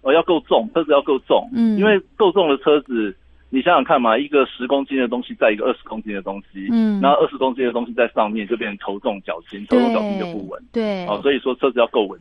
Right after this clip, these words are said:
Speaker 1: 重。
Speaker 2: 嗯。
Speaker 1: 那建议就是你要载一个二十五公斤的东西的，的小朋友，你至少那个车子要十五公斤以上吧。
Speaker 2: 没错，没错。
Speaker 1: 哦，这样比较不会，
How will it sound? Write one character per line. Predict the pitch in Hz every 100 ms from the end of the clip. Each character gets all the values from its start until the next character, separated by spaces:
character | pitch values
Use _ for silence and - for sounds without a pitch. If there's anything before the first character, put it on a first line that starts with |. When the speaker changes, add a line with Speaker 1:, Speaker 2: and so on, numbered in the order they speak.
| -
Speaker 1:
重。 | 110 -
Speaker 2:
嗯。 | 233 226 214
Speaker 1:
那 | 202 135
建 | 165 143
议 | 135
就 | 135 127
是 | 139 120 - -
你 | 120
要 | 139
载 | 165 131
一 |
个 | 120
二 | 123
十 | 120 113
五 | 98
公 | 110 113
斤 | 110
的 | 107 92 - _ _ -
东 | 113
西 | 107 - - -
的， | 113 107 92
的 | 120
小 | 110
朋 | 101 107
友， | 113
你 | 104
至 | 98 98
少 | 113
那 | 113
个 | 120
车 | - 127
子 | 120
要 | 107
十 | 107 -
五 | 101
公 | 95 98
斤 | 95
以 | 85 85
上 | 90 87
吧。 | 202
Speaker 2:
没 | 196
错， | - 233 214
没 | 190
错。 |
Speaker 1:
哦， | 180
这 | -
样 | 196
比 | 190 107 -
较 | 143
不 | 110 110
会， | 131 107 101